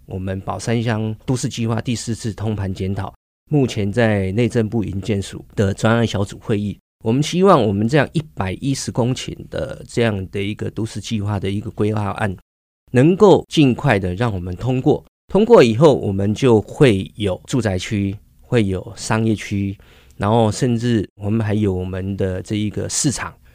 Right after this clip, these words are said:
还有停车场，还有另外我们市区的公园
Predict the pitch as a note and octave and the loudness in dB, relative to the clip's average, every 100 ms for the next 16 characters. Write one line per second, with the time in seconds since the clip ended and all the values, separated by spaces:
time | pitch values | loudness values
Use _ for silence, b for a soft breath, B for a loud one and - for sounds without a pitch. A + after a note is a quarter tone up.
0 | b b - G#2+ G#2+ F#2+ F2 F2 - - | b b -6 0 0 0 -4 -8 -14 -8
1 | A2+ G#2 A#2+ G#2 F#2 _ _ _ - A2 | -4 0 2 0 -6 _ _ _ -6 0
2 | G#2 F#2 G2+ G#2+ G#2 F#2 - F#2 F2+ F#2 | 0 0 -2 0 0 -2 -4 -6 -6 -6
3 | F#2 - B2+ - A2+ G2+ F#2+ G2 _ - | -6 -2 -4 -2 -4 -4 -4 -8 _ 2
4 | B2 A#2 G#2+ G#2+ G#2 | 2 4 0 -4 -12